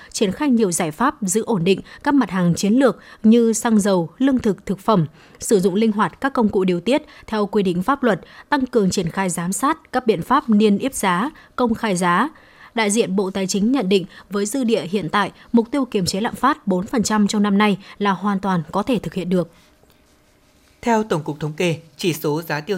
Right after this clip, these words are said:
Speaker 2: dùng C P I tháng chín năm hai nghìn không trăm hai mươi hai của cả nước tăng không phẩy bốn phần trăm so với tháng trước.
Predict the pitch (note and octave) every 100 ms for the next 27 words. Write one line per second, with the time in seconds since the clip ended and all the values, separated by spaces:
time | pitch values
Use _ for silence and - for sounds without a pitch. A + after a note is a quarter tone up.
0 | F3+ D#3 C3+ - E3+ E3+ D#3 D3+ D3 D3+
1 | - D3 G3 F#3 E3 D3 C3+ C3 D#3+ D3
2 | - D3+ D#3 D3 D3 D3+ D3+ C#3+ C3 F3
3 | C#4 - - _ A3+ G#3 - G#3+ G3 C#3+
4 | C#3+ E3 G3 - E3+ D#3 - - D3 D3
5 | C#3+ G3+